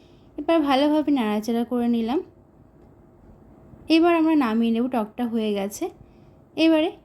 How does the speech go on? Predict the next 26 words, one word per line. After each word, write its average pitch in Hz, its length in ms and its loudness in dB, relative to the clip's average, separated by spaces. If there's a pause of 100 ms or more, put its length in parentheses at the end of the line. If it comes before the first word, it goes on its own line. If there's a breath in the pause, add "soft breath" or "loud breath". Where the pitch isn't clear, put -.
(280)
আমরা 226 280 2
একটা - 200 -6 (280)
বাটিতে 233 340 0 (120)
নামিয়ে 220 380 0
নিচ্ছি 214 340 -4 (760)
টকটাকে। 240 520 -4 (1500)
দেখুন 294 220 2 (100)
কতটা 226 340 -2
সুন্দর 247 240 0 (100)
দেখতে 208 320 -4
হয়েছে। 208 280 -4 (540 soft breath)
এই 302 160 -2
কেওড়া 277 320 2
ফলগুলো 302 400 0
কিন্তু 311 180 0 (160)
চাটনিও 262 440 -2 (100)
করা 226 180 0 (100)
যায়, 277 140 -4 (360)
চাটনিও 254 520 2
কিন্তু 302 180 0 (100)
খুব 285 120 -6 (120)
ভালো 226 260 0
লাগে 214 280 -2
এই 247 120 0
ফলগুলো 214 420 0 (100)
দিয়ে। 233 160 -2